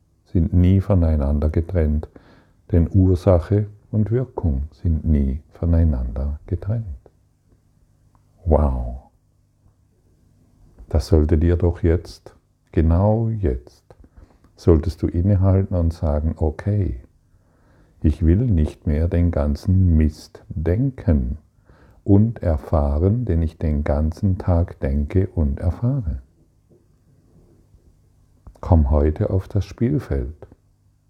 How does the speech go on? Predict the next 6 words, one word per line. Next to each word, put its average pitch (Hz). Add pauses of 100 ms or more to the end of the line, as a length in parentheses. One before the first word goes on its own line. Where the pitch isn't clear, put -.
(1120)
Auf -
das 82
Spielfeld 98
zu 87
gehen 85
bedeutet, 90